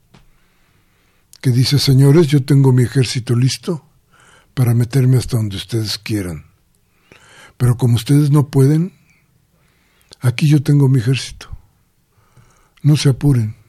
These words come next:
Nosotros los podemos salvar". Y claro,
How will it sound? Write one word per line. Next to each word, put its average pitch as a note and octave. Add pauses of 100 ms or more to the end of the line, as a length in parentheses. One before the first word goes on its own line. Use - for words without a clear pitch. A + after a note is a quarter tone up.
(1040)
Nosotros C3
los A2
podemos A#2
salvar". G2 (1900)
Y A#2
claro, D#3